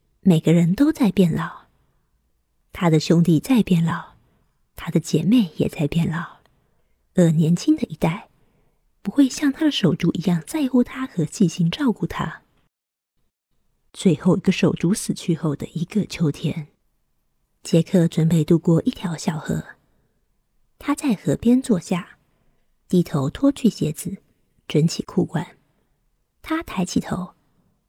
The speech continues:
发现河对面景象不太对劲。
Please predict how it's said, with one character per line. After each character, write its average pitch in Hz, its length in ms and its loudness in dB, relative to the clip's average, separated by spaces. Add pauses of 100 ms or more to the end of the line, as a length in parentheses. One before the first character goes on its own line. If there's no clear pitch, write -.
(260)
发 269 160 -4
现 269 280 2
河 180 220 0
对 330 180 0
面 262 240 6
景 - 200 -8
象 165 380 -4 (400)
不 175 160 -2
太 330 220 0
对 175 200 -2
劲。 156 320 -2